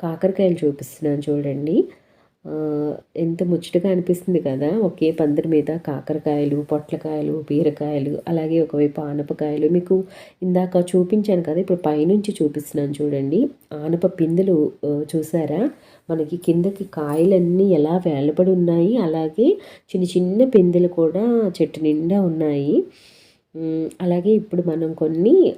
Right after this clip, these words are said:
ఆ, హార్వెస్ట్లు అనేవి స్టార్ట్ చేసుకుందామండి. దొండకాయలు ఉన్నాయి, అలాగే ఇక్కడ ఒక బుజ్జి ఆనపకాయ ఉంది, రౌండ్ ఆనపకాయ.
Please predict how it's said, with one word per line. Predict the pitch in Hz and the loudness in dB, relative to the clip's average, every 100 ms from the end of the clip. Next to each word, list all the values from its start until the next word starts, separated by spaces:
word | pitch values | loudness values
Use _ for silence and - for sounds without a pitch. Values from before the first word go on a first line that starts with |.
| - | -4
ఆ, | 160 160 143 | -4 -4 -4
హార్వెస్ట్లు | 160 - 175 - 160 | -4 0 0 0 -2
అనేవి | 151 151 151 175 196 | 0 2 2 0 -2
స్టార్ట్ | - 156 147 147 - | -4 -4 -6 -6 -2
చేసుకుందామండి. | 147 - 143 147 143 139 143 165 247 | -2 -2 -8 -6 -6 -6 -4 0 2
దొండకాయలు | 180 139 156 165 160 147 | 2 0 -4 -4 0 0
ఉన్నాయి, | 143 143 143 185 339 - - - | 0 -2 0 0 0 -4 -20 -10
అలాగే | 151 151 156 156 208 | -2 0 0 0 0
ఇక్కడ | 196 - - 160 | 0 -4 -10 -6
ఒక | 156 151 156 | -4 -4 -2
బుజ్జి | 151 143 - 160 156 - 185 | 0 -2 0 -4 -4 -2 0
ఆనపకాయ | 160 147 143 175 170 156 | 0 -2 -4 -4 -2 0
ఉంది, | 139 135 139 180 220 | 0 0 0 2 2
రౌండ్ | 160 139 147 180 180 | 2 0 2 2 0
ఆనపకాయ. | 147 139 - - 143 143 139 202 | -2 -6 -8 -4 -4 -4 -2 -2